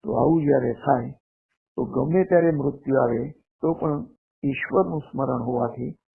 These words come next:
આપણે ઈશ્વરને જ પ્રાપ્ત કરીએ, ઈશ્વરના જ કોઈ પાર્ષદ અથવા ઈશ્વરના જ કોઈ ભક્ત આપણે બનીએ, અથવા ઈશ્વરના જ કોઈ ભક્તના ઘેર આપણે શુચિનામ શ્રીમતામ ગેહે યોગ ભ્રષ્ટો ભી જાય તે.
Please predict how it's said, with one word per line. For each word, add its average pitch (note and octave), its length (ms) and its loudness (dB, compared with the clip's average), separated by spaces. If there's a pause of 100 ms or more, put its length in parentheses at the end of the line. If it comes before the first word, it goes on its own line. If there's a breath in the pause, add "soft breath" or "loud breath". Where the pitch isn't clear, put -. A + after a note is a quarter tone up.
(120)
આપણે D3+ 440 -4 (160)
ઈશ્વરને F#3 500 -2
જ D#3 40 -4 (100)
પ્રાપ્ત C3 300 0
કરીએ, A#2 480 -4 (600)
ઈશ્વરના F3 600 -2
જ E3 40 -2 (120)
કોઈ C#3 320 -6 (180)
પાર્ષદ A#2+ 600 4 (160)
અથવા - 440 0
ઈશ્વરના F3+ 520 0
જ F3 40 0 (120)
કોઈ C#3 160 2
ભક્ત B2+ 460 -2 (360)
આપણે A#2+ 360 -6
બનીએ, B2+ 420 -2 (340 soft breath)
અથવા - 480 2
ઈશ્વરના F#3 460 0
જ F3 40 0 (100)
કોઈ D#3 140 2
ભક્તના A2+ 600 -4
ઘેર A#2 380 -4 (260 soft breath)
આપણે C#3 560 -4 (240)
શુચિનામ D3 580 0
શ્રીમતામ C3 640 -2
ગેહે A#2 720 -4 (100)
યોગ C3 400 0
ભ્રષ્ટો A#2+ 380 -4
ભી A#2 140 -4
જાય A2 280 -4
તે. G#2 220 -14